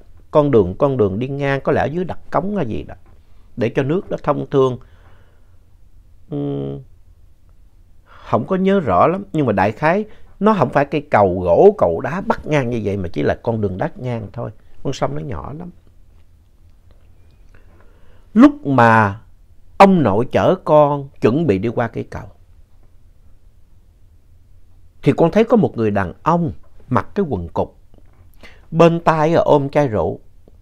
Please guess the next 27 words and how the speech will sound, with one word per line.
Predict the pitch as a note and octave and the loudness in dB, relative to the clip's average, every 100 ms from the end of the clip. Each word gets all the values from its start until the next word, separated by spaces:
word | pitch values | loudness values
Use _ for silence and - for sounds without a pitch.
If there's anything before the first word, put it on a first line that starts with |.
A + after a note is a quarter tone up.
| - - - - - - | -20 -20 -20 -20 -20 -2
mà | C#3 | 0
tại | A#2+ C#3 | 4 4
vì | C3 | 4
không | A#2 D#3+ D#3+ | 2 0 -2
có | F#3 | -4
thấy | A3 G3+ | 0 2
rõ | A2 | 2
mặt | C#3+ A#2+ - C#3 C#3 | 2 0 -4 -8 -8
cũng | D#3 | -8
không | - D#3+ D3+ | -8 -10 -8
có | E3+ | -6
biết | F#3+ A3+ | -4 -4
là | E3+ | -4
ai. | - - C#3 C#3 G#2+ - - _ - - - - | -4 -6 -4 -6 -6 -12 -20 _ -20 -20 -20 -4
Thì | C#3 C3+ | -2 2
lúc | B3+ E4 - | 2 2 0
mà | D3 - | 2 4
ông | F3 D#3+ D#3 | 2 0 2
con | D#3 D3+ D3 | 2 2 -2
chạy | G2 A#2+ | -2 -2
ngang | C#3 D3+ D3 C#3+ D3 | -2 0 0 -2 -2
qua | D3 | 0
ông | C#3+ C#3 | 0 -2
đó | D3 F#3 G3 | -2 -2 -4
khoảng | - F2 D3 | -6 -8 -6
hai | C#3 C3 | -6 -6
ba | C3+ C2+ | -4 -6